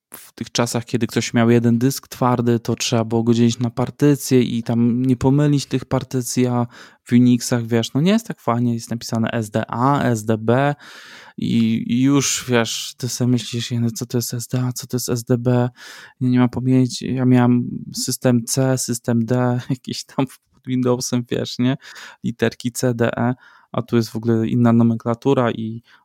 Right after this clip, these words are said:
o co chodzi? Więc, e, ale można było, można było mieć dwa osobne dyski,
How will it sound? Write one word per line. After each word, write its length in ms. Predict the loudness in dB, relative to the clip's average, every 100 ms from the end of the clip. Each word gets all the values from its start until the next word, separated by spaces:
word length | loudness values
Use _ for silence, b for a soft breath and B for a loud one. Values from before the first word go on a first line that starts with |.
| -4
o 100 | -2
co 140 | 0
chodzi? 340 | 0 -2 -2 -8 _ _ _ _ _
Więc, 340 | -6 -6 -6 -8
e, 200 | -8 -6 -2
ale 180 | 0
można 360 | 4 2 2 0
było, 280 | -2 -10 -6
można 340 | -6 -4 -6 -8 -14
było 260 | -10 -4 0
mieć 200 | -2 -2
dwa 160 | -2
osobne 440 | -2 -2 0 2 2
dyski, 440 | 0 -4 -8 -12